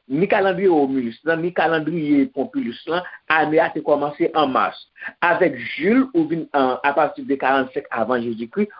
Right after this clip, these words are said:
ou vin joindre année a commencé en janvier. Ou vin joindre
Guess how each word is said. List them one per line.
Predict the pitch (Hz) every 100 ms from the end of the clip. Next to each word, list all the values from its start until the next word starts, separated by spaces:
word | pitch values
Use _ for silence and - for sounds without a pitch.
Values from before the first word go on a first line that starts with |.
| - -
ou | 165
vin | 185 165
joindre | 196 196 -
année | 156 143 151 160
a |
commencé | 160 147 143 143 156 -
en | 139
janvier. | 139 123 110 107 - - -
Ou | 156 160
vin | 196
joindre | 170 151